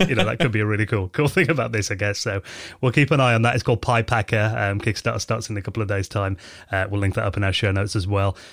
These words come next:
Now, we're gonna be chatting to, um, Robin Habron from the amazing YouTube channel Eight Bit Show and Tell, and, of course, been involved heavily in those Commodore sixty-four clone systems over the last decade or so as well. He'll be on the show in just a moment. Before we do that,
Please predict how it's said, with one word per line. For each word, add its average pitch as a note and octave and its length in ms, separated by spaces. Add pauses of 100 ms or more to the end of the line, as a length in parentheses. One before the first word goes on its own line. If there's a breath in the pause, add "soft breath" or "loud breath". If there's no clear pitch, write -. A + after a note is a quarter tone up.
(120)
Now, C#3+ 100
we're F3 140
gonna E3+ 120
be E3 80
chatting D#3+ 320
to, D#3 380
um, C#3+ 220
Robin D3 320
Habron C#3+ 420
from D3 320
the C3+ 140
amazing C#3 640
YouTube C3 380
channel A#2 440 (340 loud breath)
Eight C3 160
Bit C3+ 140
Show C3 260
and A2+ 100
Tell, B2+ 420
and, A2 320
of G#2+ 80
course, A#2 180
been A#2 140
involved G#2+ 300
heavily A#2 400
in G#2+ 180
those G#2 220
Commodore G#2+ 300
sixty-four G#2+ 580 (240 loud breath)
clone D#3+ 380
systems A2+ 540
over A2+ 140
the A2+ 160
last G2+ 200
decade A#2 300
or G#2 60
so G#2+ 220
as G#2 100
well. A2+ 320 (320 loud breath)
He'll C#3 120
be B2+ 100
on B2+ 80
the B2 60
show B2 320
in A2+ 180
just A#2 260
a C3 40
moment. C3+ 420
Before G#3+ 320
we D#3+ 140
do F#3 320
that, B2+ 300